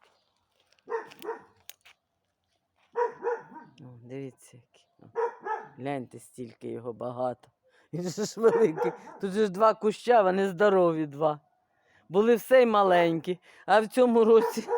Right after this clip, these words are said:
роз'їхались вон, ще й зв'язані. Якби не розв'язані, так вообще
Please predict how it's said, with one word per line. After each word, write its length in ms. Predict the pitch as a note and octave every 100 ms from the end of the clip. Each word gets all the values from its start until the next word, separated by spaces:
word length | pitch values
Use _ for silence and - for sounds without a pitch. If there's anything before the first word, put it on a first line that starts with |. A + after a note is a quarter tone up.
| - - - _
роз'їхались 920 | G3+ A#3 G#3+ G3+ A#3 A#3+ A3 A3 A3 A3
вон, 240 | G#3+ A3 A3+ - - - - -
ще 180 | A3+
й 40 | A3+
зв'язані. 600 | F3+ G#3 G3+ F#3 F#3+ F#3+
Якби 260 | G3 G3
не 180 | A3 G#3+
розв'язані, 680 | G3+ G3+ F#3+ A3 F#3+ F#3 F3+
так 160 | F3+ F#3
вообще 420 | F#3 - E3